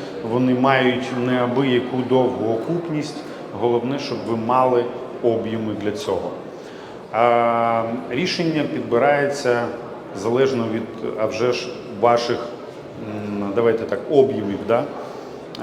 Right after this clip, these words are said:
Е, стимулювати буде це, е, ну, об'єми, які всі будуть мати, да? Тобто, коли будуть зростати об'єми, ми зараз це все перекриваємо за рахунок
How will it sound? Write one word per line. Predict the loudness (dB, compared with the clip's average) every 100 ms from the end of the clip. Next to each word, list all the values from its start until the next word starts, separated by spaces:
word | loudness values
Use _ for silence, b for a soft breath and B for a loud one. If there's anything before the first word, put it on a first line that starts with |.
| 6
Е, | 10 10 10
стимулювати | 6 2 2 2 2 2
буде | 0 0 4
це, | 6 8 6 0 0
е, | 2 6 6 4 0 B B -12 -14 -6
ну, | 0 6
об'єми, | 6 6 6 8
які | 6 4
всі | -2 -2
будуть | 0 0 2
мати, | 4 4 4 2
да? | 2
Тобто, | 2 2 0 B B 0
коли | 2
будуть | 2 2 2
зростати | 2 2 2 2 2
об'єми, | 2 4 4 2 4
ми | 4 4
зараз | 6 6 6 2 0
це | 0
все | 2 2
перекриваємо | 4 2 4 4 4 4 2
за | 0
рахунок | 0 0 -2 0